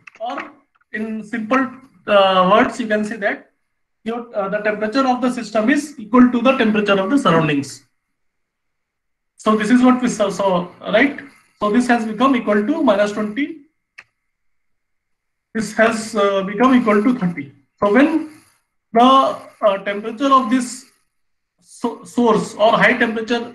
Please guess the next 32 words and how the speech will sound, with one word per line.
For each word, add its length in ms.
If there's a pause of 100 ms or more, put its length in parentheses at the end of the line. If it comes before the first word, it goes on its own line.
reservoir 640
becomes 380
equal 400
to 300 (640)
the 140
surrounding, 560
then 400 (100)
we 100
cannot 360
obtain, 520 (180)
uh, 280
work, 280
and 360 (540)
this 140
is 120
the 80
maximum 400
limit. 280 (320)
So 100
maximum 500
work 200
can 180
be 60
obtained 580 (160)
if 180
we 380 (540)
run 240
that 180
engine 300
till 140
this 220
point. 300